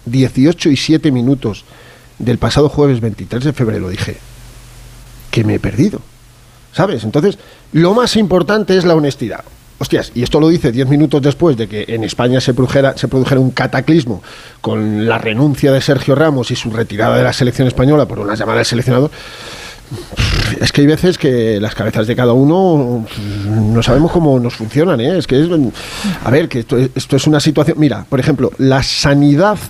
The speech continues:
del vestuario del Madrid. Te voy a contar una del pasado domingo. Fue el cumpleaños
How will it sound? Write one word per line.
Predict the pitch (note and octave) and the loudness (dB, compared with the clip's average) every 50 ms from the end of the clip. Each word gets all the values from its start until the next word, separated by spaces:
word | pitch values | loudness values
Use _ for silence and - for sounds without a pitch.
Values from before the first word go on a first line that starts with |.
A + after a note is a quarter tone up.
| - - - | -18 -16 -14
del | - A#2 C3+ C3 B2+ | -6 -2 0 0 2
vestuario | C3+ B2+ - - D3 D3+ D3+ C#3 C3+ | 2 0 2 2 2 4 4 4 4
del | B2+ A2+ | 2 0
Madrid. | G#2+ G2+ F2 F2 F#2+ - | -2 -4 -6 -8 -6 -2
Te | A#2 B2 | 0 2
voy | D#3 | 2
a | E3 | 2
contar | E3+ D#3+ C#3 D#3 D3 D3+ | 0 0 0 2 2 2
una | E3 E3+ D#3 | 2 2 2
del | C#3+ B2+ - | 2 2 2
pasado | B2 A2 - C3+ A#2 A2+ G#2 | 0 -2 0 0 0 0 0
domingo. | F#2+ F#2+ F2 D2 C2+ - - - - - - - - - - - - - - - - - - - - | -2 -4 -6 -10 -12 -14 -16 -20 -20 -20 -20 -20 -20 -20 -20 -20 -20 -20 -20 -20 -20 -20 -20 -20 -12
Fue | - - D#3 E3+ G3 G#3 | -4 0 2 4 4 4
el | F3+ C#3 | 2 2
cumpleaños | - D3+ C3+ B2 C3+ C#3 D3+ E3 F3 F3 F3 E3 - - - | 2 2 2 2 2 2 2 2 2 2 0 0 -2 -6 -12